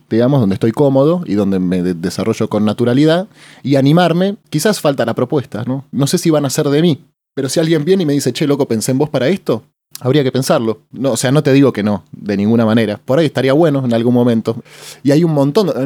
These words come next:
no solo me interesa la política, ¿viste? O sea, es lo que más me interesa, sí,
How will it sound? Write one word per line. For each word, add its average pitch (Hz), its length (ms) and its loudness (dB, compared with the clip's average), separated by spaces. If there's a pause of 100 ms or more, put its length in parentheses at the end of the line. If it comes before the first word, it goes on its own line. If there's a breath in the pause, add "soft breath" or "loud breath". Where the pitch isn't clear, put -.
no 214 100 2
solo 233 340 0
me 123 80 0
interesa 135 480 0
la - 120 -2
política, 147 600 0
¿viste? 135 340 -4
O 110 40 -2
sea, 107 380 -2 (180)
es 165 120 2
lo 180 120 4
que 147 100 2
más 180 140 4
me 175 60 2
interesa, 190 420 0
sí, 190 380 0